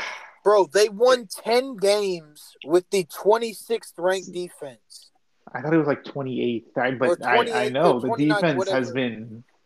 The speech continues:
Speaker 2: I, the defense has been atrocious.
Speaker 1: But the fact that you won ten games with that, and then you add Khalil Mack and J C Jackson is ridiculous.
Speaker 2: It speaks to how special that offense is.
Speaker 1: Absolutely.
Speaker 2: Which,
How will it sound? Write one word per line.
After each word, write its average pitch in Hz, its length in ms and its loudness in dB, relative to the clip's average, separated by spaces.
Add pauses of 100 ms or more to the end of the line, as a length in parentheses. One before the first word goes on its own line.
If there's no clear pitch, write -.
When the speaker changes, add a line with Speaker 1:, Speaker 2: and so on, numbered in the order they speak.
(140)
Speaker 2:
I, 139 160 -2 (140)
the 131 120 2
defense 147 400 0
has 120 100 -6
been 131 140 0
atrocious. 139 840 0 (160)
Speaker 1:
But 208 160 -4
the 185 80 -10
fact 220 340 -4
that 226 140 -20
you 240 100 -14
won 214 240 -12 (140)
ten 208 260 -8
games 196 580 -6
with 180 180 -8
that, 190 220 -4
and 175 100 -6
then 220 140 -6
you 214 100 -20 (100)
add 185 220 -4
Khalil 185 340 -8
Mack 175 260 -8
and 165 140 -14
J 170 180 -12
C 170 220 -20
Jackson 160 400 -4
is 143 160 -20
ridiculous. - 920 -20 (960)
Speaker 2:
It 151 100 -8
speaks 160 360 0
to 160 100 4
how 151 120 6
special 156 380 0
that 131 160 2
offense 135 380 -2
is. 113 260 -16 (280)
Speaker 1:
Absolutely. 139 520 -14 (1000)
Speaker 2:
Which, - 680 -4